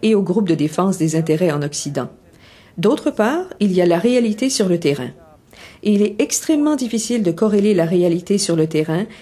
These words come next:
et la vision du siège social. C'est un peu comme au gouvernement. Il est tout simplement très difficile de concilier tout ça, et j'ai beaucoup de sympathie pour les dirigeants d'entreprise et pour les gestionnaires ou pour les responsables sur le terrain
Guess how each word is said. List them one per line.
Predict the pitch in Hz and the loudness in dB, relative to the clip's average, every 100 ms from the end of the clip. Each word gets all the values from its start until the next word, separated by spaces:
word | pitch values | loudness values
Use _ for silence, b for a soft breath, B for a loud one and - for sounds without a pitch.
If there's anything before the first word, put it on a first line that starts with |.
| B - | B -4
et | 240 | 0
la | 240 | 2
vision | 196 190 160 175 | 2 0 0 0
du | 151 | 0
siège | 147 143 139 | -2 -2 -4
social. | - 135 131 117 - - _ _ | -4 -6 -6 -8 -10 -18 _ _
C'est | - 175 165 | -12 -2 -2
un | |
peu | 165 208 | 0 0
comme | 202 165 156 156 | 2 0 0 -2
au | |
gouvernement. | 175 165 151 147 143 127 - B B B - | -2 0 0 0 -2 -4 -8 B B B -2
Il | - | 0
est | 185 | 2
tout | 262 | 0
simplement | 262 247 233 202 175 | 0 0 2 2 0
très | - 233 | 0 -2
difficile | 170 165 160 190 185 | -2 -4 -2 0 0
de | |
concilier | 160 170 175 170 156 | 0 -2 -2 0 -2
tout | 151 | -2
ça, | 151 175 247 B B B - | -2 -2 -2 B B B -6
et | 269 285 | -2 0
j'ai | 220 233 | 0 0
beaucoup | 220 226 | 0 -2
de | 311 | -2
sympathie | 170 127 175 233 | 0 2 0 -2
pour | 170 | 0
les | 165 156 | 0 2
dirigeants | 165 165 160 170 | 2 2 2 2
d'entreprise | 156 160 156 226 240 202 165 - | 0 -2 -2 -2 -2 -2 -4 -4
et | 196 | -2
pour | 196 | 2
les | 180 | 2
gestionnaires | 170 196 - 170 160 196 220 180 | 2 2 2 0 2 2 2 2
ou | 160 151 | 2 0
pour | 147 170 | 0 2
les | 170 | 2
responsables | 175 - 180 175 196 196 170 | 2 0 -2 2 2 2 0
sur | 165 165 | 2 0
le | 160 | 2
terrain | 156 156 220 | 0 2 0